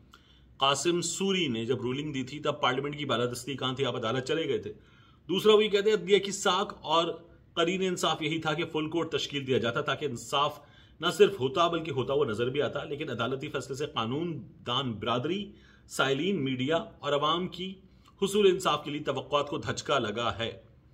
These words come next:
तो ये धचके पहले भी लगते रहे मियाँ साहब, आपने कुछ नहीं किया था। अब की बार भी आप लोगों की जमात ने वज़ीर आज़म हाउस का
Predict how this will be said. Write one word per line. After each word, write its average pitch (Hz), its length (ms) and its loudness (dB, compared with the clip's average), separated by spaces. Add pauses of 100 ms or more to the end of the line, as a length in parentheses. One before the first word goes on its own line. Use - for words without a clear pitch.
(420)
तो 113 80 -12
ये 139 160 -6
धचके 127 320 -4
पहले 117 240 -2
भी 147 100 -2
लगते 131 260 -2
रहे 127 160 -4
मियाँ 120 160 -4
साहब, 135 140 -2
आपने 131 220 -2
कुछ 139 180 -6
नहीं 165 100 -6
किया 160 120 -2
था। 160 120 -8
अब 151 200 -8
की 220 100 0
बार 160 200 4
भी 180 100 0
आप 156 200 4
लोगों 170 180 2
की 175 120 -6
जमात 131 380 0
ने 165 80 -4
वज़ीर 139 240 0
आज़म 151 200 -2
हाउस 156 260 -4
का - 220 -6